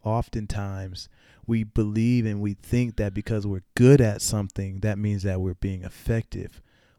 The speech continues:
when actually you can only truly be effective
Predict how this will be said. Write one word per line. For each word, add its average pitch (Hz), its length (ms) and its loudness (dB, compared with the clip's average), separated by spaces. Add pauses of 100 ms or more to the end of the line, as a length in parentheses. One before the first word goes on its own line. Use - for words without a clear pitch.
when 101 220 -8
actually 101 840 -2 (260)
you 110 120 -6
can - 160 -6
only 120 340 -2
truly 113 420 0
be 101 180 -6
effective 98 760 -4